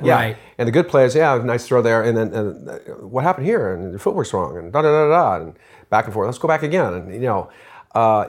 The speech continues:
Speaker 1: so then you begin to think about the negative things. We need to focus on the positive.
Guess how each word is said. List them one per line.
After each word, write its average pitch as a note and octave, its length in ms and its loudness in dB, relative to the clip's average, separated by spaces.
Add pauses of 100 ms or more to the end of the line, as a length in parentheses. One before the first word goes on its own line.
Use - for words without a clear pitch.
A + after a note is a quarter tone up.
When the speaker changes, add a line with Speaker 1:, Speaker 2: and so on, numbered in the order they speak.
(120)
Speaker 1:
so - 200 -2
then C3 160 2
you B2 120 -2
begin A#2+ 340 -2
to A2 100 -4
think A#2 280 -4
about G2+ 300 0
the G#2 60 -6
negative A#2 360 2
things. F#2+ 180 -6
We A2+ 100 -6
need D3 140 -4
to B2+ 80 -8
focus A#2 400 -2
on F#2+ 120 -2
the E2+ 60 -8
positive. - 680 -4